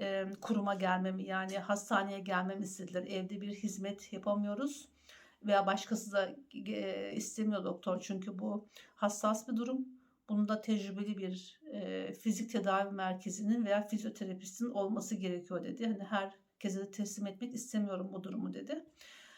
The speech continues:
Şimdilik durumlar böyle gördüğünüz gibi. E, iki, <coughs> bu arada herhalde daha narkoz atamadım. E, iki t-, koltuk değneğiyle, e, hareket edeceğim.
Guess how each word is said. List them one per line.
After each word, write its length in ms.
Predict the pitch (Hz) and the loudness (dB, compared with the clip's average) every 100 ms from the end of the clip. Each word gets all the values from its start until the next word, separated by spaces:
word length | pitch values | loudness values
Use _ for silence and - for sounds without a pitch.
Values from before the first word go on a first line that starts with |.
| - - | -16 -4
Şimdilik 500 | - 349 370 359 339 | 0 4 4 4 4
durumlar 540 | 359 349 339 339 311 | 6 8 8 6 6
böyle 220 | 302 254 | 6 6
gördüğünüz 640 | 233 269 285 269 262 226 190 | 4 4 6 6 4 2 0
gibi. 200 | 190 254 392 415 | 0 2 2 -2
E, 260 | 240 240 240 269 254 - - | 0 2 4 2 0 -4 -6
iki, 360 | 302 285 392 392 - _ - _ _ _ _ - - - - - | -4 0 0 0 -6 _ -20 _ _ _ _ -20 -20 -12 -10 -4
<coughs> 1040 | - - - - - - - - - - 233 | -4 6 12 12 12 8 10 8 10 8 8
bu 120 | 269 | 6
arada 400 | 262 247 269 285 - _ _ _ _ _ _ _ _ - - | 6 6 2 2 -12 _ _ _ _ _ _ _ _ -6 2
herhalde 300 | 214 214 214 | 4 4 4
daha 220 | 202 214 | 4 4
narkoz 400 | 214 214 220 - | 4 2 0 -2
atamadım. 640 | - 214 214 214 302 - - - - - - - | -2 2 4 4 0 -2 -12 -18 -20 -20 -16 0
E, 280 | 226 214 | 4 4
iki 200 | 240 254 | 4 -2
t-, 180 | 262 277 | -2 -2
koltuk 420 | - 240 233 - | 2 4 4 0
değneğiyle, 760 | 240 226 226 226 196 214 294 - _ _ - _ - | 4 6 6 4 4 2 0 -6 _ _ -20 _ -2
e, 260 | 214 196 | 2 6
hareket 440 | 202 214 208 226 233 | 6 6 4 0 0
edeceğim. 460 | 220 208 247 277 | 0 0 0 0